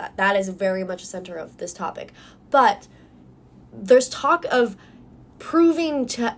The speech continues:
Like, if, if you have a positive, or if, if you know you're pregnant and the government knows you're pregnant,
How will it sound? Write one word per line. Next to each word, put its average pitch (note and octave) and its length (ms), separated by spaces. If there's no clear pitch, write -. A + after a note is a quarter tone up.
Like, G#3+ 260
if, A#3+ 360
if A#3+ 260
you C4 200
have A3 500
a A3 120
positive, G3 760
or A3+ 120
if, A#3+ 180
if A#3 120
you C#4 80
know D4 100
you're C4 140
pregnant - 340
and G3 100
the G3 60
government G#3 300
knows F3+ 160
you're F#3 100
pregnant, - 360